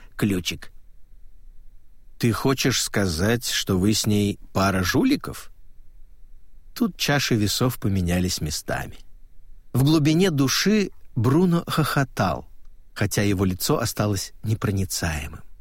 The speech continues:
Столарский не имел над ним власти. Школьный приятель Бруно был никчёмным человечишкой, который всю жизнь копил по мелочи на это путешествие в Юго-Восточную Азию по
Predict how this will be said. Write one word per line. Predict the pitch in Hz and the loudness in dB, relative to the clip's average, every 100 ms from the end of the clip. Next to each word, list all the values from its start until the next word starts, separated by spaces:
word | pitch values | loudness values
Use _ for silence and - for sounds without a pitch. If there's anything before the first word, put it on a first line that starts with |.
| - - - - - - - - | -14 -16 -16 -16 -16 -16 -16 -8
Столарский | - 131 131 143 131 - 127 123 - | -2 2 4 4 0 2 2 2 0
не | 123 123 117 | 2 4 4
имел | 104 117 123 | 4 4 4
над | 104 | 2
ним | 87 85 | 2 0
власти. | 78 78 - - - - - - - - - - - - | -2 -4 -6 -12 -16 -18 -16 -18 -16 -14 -14 -14 -18 -6
Школьный | - - 131 139 135 | -4 2 4 4 4
приятель | - 123 120 117 113 | 4 2 2 2 2
Бруно | 104 123 156 127 | 2 4 4 4
был | 98 120 131 - | 4 4 2 2
никчёмным | 127 127 - 139 135 135 123 | 2 2 0 2 4 4 2
человечишкой, | - 120 113 127 120 - - - - | 2 2 4 2 2 -2 -4 -6 -4
который | - 92 104 101 - | -4 0 0 0 -2
всю | - - 131 156 | -4 0 2 2
жизнь | 113 127 156 139 120 | 4 4 4 2 2
копил | 104 - 123 | 0 2 2
по | - 95 | 2 0
мелочи | 92 151 135 - - - - - - - | 2 2 2 -2 -8 -8 -16 -18 -16 0
на | 113 127 | 4 6
это | 131 127 | 4 2
путешествие | 110 104 - 90 123 120 - 95 | -2 -2 0 0 0 0 0 0
в | |
Юго-Восточную | 92 110 101 98 92 104 92 - 85 82 | 2 2 2 0 0 -2 -2 -2 -2 0
Азию | 113 131 131 87 76 - - - - | 0 2 2 0 -2 -4 -12 -12 -6
по | - 101 95 | 0 2 0